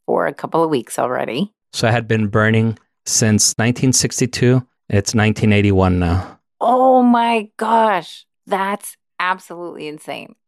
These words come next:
Speaker 1: Um, so then probably in the nineties then, if it was something ridiculous?
Speaker 2: Is that your final answer?
Speaker 1: <laughs> Yeah, why not?
Speaker 2: They didn't.
Speaker 1: What? They just let it burn completely, indefinitely?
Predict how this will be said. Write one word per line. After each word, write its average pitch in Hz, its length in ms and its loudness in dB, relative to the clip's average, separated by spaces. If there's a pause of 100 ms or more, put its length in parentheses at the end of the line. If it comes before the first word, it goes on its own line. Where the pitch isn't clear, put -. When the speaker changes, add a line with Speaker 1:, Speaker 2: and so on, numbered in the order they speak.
Speaker 1:
Um, 151 840 2
so 160 240 -2
then 151 340 -2
probably 180 580 -2
in 160 120 -2
the 151 80 0
nineties 233 640 0
then, 330 280 0
if - 220 -8
it 180 80 -2
was 190 220 -6
something 196 280 -4
ridiculous? 185 600 -2 (240)
Speaker 2:
Is 101 160 2
that 98 120 0
your 95 120 0
final 101 380 2
answer? 113 420 2 (300)
Speaker 1:
<laughs> - 100 -4 (260)
Yeah, 247 260 -2
why 185 120 -2
not? 226 200 -8 (680)
Speaker 2:
They 101 120 -2
didn't. 87 460 -4 (280)
Speaker 1:
What? - 160 -8 (200)
They 175 100 -8
just 180 200 -10
let 170 160 0
it 160 120 0
burn 170 380 -4
completely, 180 480 -6
indefinitely? 208 640 -4